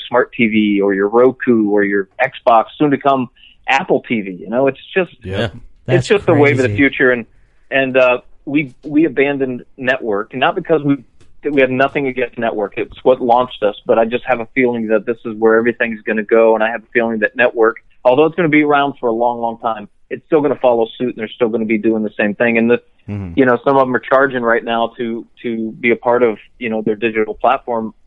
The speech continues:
Speaker 1: on your, on, you know, online, but I think they're gonna have to drop that. There's just no way that any,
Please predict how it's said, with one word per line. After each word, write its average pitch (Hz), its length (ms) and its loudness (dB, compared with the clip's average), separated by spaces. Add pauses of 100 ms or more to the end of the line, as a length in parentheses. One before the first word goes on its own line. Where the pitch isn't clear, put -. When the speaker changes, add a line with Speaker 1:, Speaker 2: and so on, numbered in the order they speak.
(340)
Speaker 1:
on 107 140 0
your, 107 180 0
on, 110 280 -6
you 120 80 -6
know, 104 120 0
online, 117 400 2
but 113 240 0 (120)
I 117 100 -4
think 151 180 -6
they're 123 100 0
gonna 107 180 -2
have 101 120 -4
to 101 60 -12
drop 90 300 -4
that. - 240 -6
There's - 160 -18
just 110 160 -14
no 104 80 -2
way 98 200 0
that 101 200 -8
any, 98 260 -2